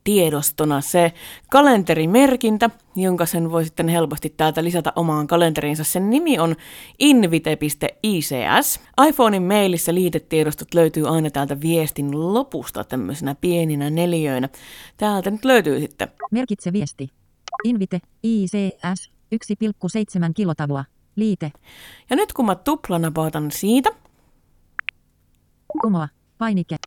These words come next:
Speaker 2: Tapahtuma. Ot. Valmis. Jatkotilauspalaveri. Perjantaina viisitoista piste kaksitoista piste kaksituhatta seitsemäntoista,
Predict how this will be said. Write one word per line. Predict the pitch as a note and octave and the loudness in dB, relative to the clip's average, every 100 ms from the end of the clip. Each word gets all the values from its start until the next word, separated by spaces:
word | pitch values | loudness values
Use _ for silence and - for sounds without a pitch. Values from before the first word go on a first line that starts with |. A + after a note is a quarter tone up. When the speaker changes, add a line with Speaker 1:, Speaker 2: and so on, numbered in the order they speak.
| - | -10
Speaker 2:
Tapahtuma. | G#3+ G3 E3+ E3 D3+ - _ _ | -6 -6 -4 -4 -4 -6 _ _
Ot. | G#3+ - - G3+ | -10 -10 -10 -4
Valmis. | A3 E3 D#3 - _ _ _ - - | -2 0 -2 -4 _ _ _ -14 -6
Jatkotilauspalaveri. | G#3+ - A3+ F#3+ F3+ E3+ - F3+ F3+ F3 - _ - | -6 -6 -6 -4 -4 -4 -4 -4 -2 -4 -6 _ -6
Perjantaina | A#3 G#3 F#3 F3+ F3+ | -4 -2 -2 -2 -2
viisitoista | A3+ G3+ F3+ E3 F3 | -2 -4 -4 -6 -6
piste | A3 - F3+ | -6 -6 -6
kaksitoista | G#3+ - F#3 E3+ - | -6 -6 -4 -4 -6
piste | F3 G#3 F3+ | -6 -6 -6
kaksituhatta | G#3+ G#3 F#3 G#3+ F#3+ - E3+ | -6 -6 -6 -4 -4 -4 -6
seitsemäntoista, | G#3 G#3 G3 F#3 F3+ E3+ - F3+ | -4 -4 -4 -2 -2 -4 -4 -6